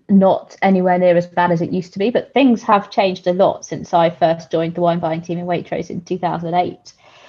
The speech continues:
You know, I was quite often, you know, the amount of times you'd go in what we call helping hands in shops at Christmas, and somebody would, you know, push you out the way to get to,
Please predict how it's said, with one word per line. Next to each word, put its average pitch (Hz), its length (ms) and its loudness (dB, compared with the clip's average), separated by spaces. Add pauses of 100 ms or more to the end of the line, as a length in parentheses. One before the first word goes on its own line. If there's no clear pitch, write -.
(180)
You 180 100 2
know, 160 140 6
I 175 320 4
was 175 180 -4
quite 147 220 2
often, 170 260 0
you 185 120 2
know, 180 80 4
the 170 60 -2
amount 196 200 2
of - 80 -8
times 175 320 0
you'd 165 120 -4
go 165 140 4
in 165 220 0 (200)
what 156 100 -6
we 165 80 -2
call 170 180 -2
helping 170 400 0
hands 170 400 -6
in 156 140 -8
shops - 380 -4
at - 80 -6
Christmas, 165 480 -6
and 160 200 -6 (320)
somebody 165 460 0
would, 156 220 0
you 165 100 -2
know, 147 200 -4 (120)
push 175 240 -2
you 165 120 0
out 156 180 0
the 165 80 -2
way 156 420 2
to 165 80 -6
get - 240 0
to, 156 280 0